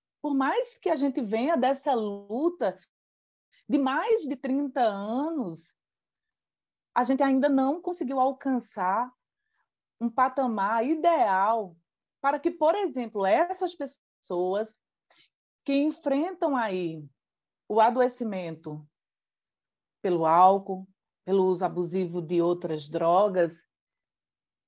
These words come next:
a gente não conquistou espaço para que elas pudessem, é, serem tratadas como elas devem ser tratadas, né?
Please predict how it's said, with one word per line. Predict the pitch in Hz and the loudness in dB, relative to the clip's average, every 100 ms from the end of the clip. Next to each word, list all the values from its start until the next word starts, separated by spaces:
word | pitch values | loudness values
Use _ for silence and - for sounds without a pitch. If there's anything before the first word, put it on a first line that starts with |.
| _ | _
a | - | -4
gente | 226 254 | -2 2
não | 330 | 2
conquistou | 359 370 415 349 | 2 2 2 4
espaço | 349 - 233 240 | 2 2 2 2
para | - 269 | -2 0
que | 262 | 4
elas | 262 269 | 2 0
pudessem, | 294 220 220 254 320 339 _ _ _ 202 | 4 6 6 4 -2 -4 _ _ _ -6
é, | 202 196 190 196 - _ | -2 0 0 -2 -6 _
serem | - 285 311 | 0 0 2
tratadas | 330 359 427 320 220 240 - _ _ _ _ _ | 0 0 0 -2 -2 -6 -8 _ _ _ _ _
como | - 277 285 | -4 0 4
elas | 285 294 | 4 2
devem | 294 311 330 240 | 2 2 2 -2
ser | - 165 | -8 -14
tratadas, | - 165 165 151 - 139 | -8 -10 -8 -14 -12 -6
né? | 170 202 | 2 2